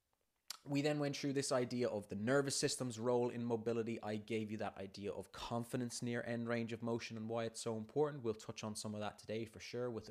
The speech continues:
with one of our later points. Um, a-, and, and some way, like, I,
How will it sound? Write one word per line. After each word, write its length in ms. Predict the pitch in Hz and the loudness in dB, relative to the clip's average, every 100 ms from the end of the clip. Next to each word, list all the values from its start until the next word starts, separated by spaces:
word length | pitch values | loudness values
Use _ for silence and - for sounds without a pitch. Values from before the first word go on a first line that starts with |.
| - | -10
with 200 | 101 - | -10 -8
one 60 | |
of 80 | 98 | -6
our 100 | 95 | -2
later 240 | 98 113 117 | 0 2 2
points. 460 | 113 113 110 - - - - - - - - 113 | -2 -4 -4 -8 -12 -20 -20 -20 -20 -20 -12 -4
Um, 640 | 107 104 101 101 101 104 - - | -2 -2 -2 -4 -6 -8 -10 -10
a-, 160 | 110 | -6
and, 140 | 113 113 | -6 -6
and 140 | 113 107 | -6 -4
some 220 | - 147 | -2 4
way, 220 | 143 131 | 6 6
like, 180 | 113 113 | 6 2
I, 200 | - | 0